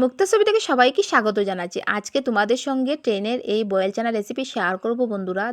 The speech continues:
দেখো, একদম অল্প সময় হয়ে যায়। চানাটাকে আমি তিন থেকে চার ঘন্টা ভিজিয়ে রেখেছিলাম, একটু পরিষ্কার করে নিয়েছি। আর এখানে আমি দেখো পেঁয়াজ কুচি করে নিয়েছি, তারপর নিয়েছি রসুন কুচি করে, তোমরা চাইলে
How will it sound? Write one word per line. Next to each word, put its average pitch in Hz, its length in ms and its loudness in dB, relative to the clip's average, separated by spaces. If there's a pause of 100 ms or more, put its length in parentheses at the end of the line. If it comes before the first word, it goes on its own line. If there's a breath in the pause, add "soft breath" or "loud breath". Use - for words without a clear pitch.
(100)
দেখো, 190 200 -4 (120)
একদম 202 200 -6 (100)
অল্প 185 120 -8 (160)
সময় 233 260 -4
হয়ে 208 240 -2
যায়। 285 140 -4 (380 loud breath)
চানাটাকে 247 500 -2
আমি 254 100 0 (100)
তিন 240 160 0
থেকে 220 140 -2 (100)
চার 208 200 0
ঘন্টা 233 220 -2 (100)
ভিজিয়ে 208 300 -2
রেখেছিলাম, 247 460 -2 (300)
একটু 208 240 -8 (200)
পরিষ্কার 214 420 -4
করে 240 220 -2
নিয়েছি। 196 340 -6 (140)
আর 208 160 -2
এখানে 220 280 -4
আমি 226 100 -2 (100)
দেখো 208 160 -4 (160)
পেঁয়াজ 208 300 -2
কুচি 196 240 -6
করে 214 220 -2
নিয়েছি, 220 320 -4 (460 loud breath)
তারপর 214 260 -2 (100)
নিয়েছি 214 220 -4 (120)
রসুন 202 280 -4
কুচি 240 240 -4
করে, 254 140 0 (100)
তোমরা 202 260 -4
চাইলে 220 220 -4